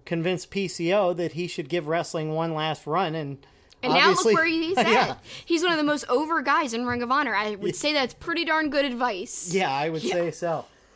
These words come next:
Speaker 1: Uh, Bandito doing his normal crazy stuff when he did the Spanish fly of P C O off the top rope. Just awesome stuff.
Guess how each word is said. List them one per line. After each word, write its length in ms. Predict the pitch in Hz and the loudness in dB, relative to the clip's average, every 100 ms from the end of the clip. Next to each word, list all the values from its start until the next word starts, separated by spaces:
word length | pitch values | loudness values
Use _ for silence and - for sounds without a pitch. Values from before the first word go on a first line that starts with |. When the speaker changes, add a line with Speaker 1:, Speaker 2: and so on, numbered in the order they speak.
| - - | -18 -4
Speaker 1:
Uh, 320 | 156 156 160 | 0 0 0
Bandito 720 | - 175 180 180 196 202 190 | 0 -2 0 0 2 2 0
doing 240 | 165 170 160 | 0 -2 -2
his 160 | 143 | -2
normal 280 | 160 160 151 | 0 0 -2
crazy 500 | - 170 165 147 151 | -4 -2 -2 -2 -6
stuff 420 | - 170 156 143 | -4 -2 -2 -2
when 140 | 151 151 | -4 -4
he 120 | 160 | -4
did 160 | 160 | -6
the 80 | 135 | -6
Spanish 400 | - - 160 151 | -8 -4 -4 -4
fly 380 | - 151 151 151 | -4 -2 0 0
of 360 | 139 143 120 - | -2 -6 -10 -6
P 160 | 165 | -6
C 220 | - 147 | -4 -2
O 100 | 147 | 0
off 260 | 135 131 - | 0 -2 -4
the 80 | - | -8
top 280 | 147 131 127 | -4 -2 -2
rope. 320 | 127 131 - - _ _ | -4 -4 -8 -20 _ _
Just 360 | 143 165 147 - | -4 -2 -2 -4
awesome 480 | 151 135 127 139 113 | -6 -4 -4 -8 -12
stuff. 480 | - 123 113 107 | -12 -8 -8 -10